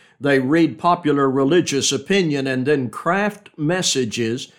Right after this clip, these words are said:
that will be received with favor. It is religious marketing to the crowd. Oh, they speak of God and of Christ and quote scripture,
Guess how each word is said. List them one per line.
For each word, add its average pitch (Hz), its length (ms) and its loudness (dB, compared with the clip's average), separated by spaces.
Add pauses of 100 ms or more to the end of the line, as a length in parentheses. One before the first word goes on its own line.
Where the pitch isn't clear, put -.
(240)
that 160 320 0
will 143 140 0
be 135 200 2
received 170 880 0
with 156 300 2
favor. 110 640 -2 (1120)
It 143 200 2
is 135 260 2
religious 170 960 2
marketing 160 840 0
to 156 180 -2
the 147 100 -2
crowd. 123 800 -2
Oh, 135 240 -4
they 110 200 -6
speak 120 400 -6
of 95 200 -10
God 131 400 0
and 107 120 -4
of 95 160 -12
Christ 151 520 0
and 110 180 -6
quote 139 320 -2
scripture, 135 680 -2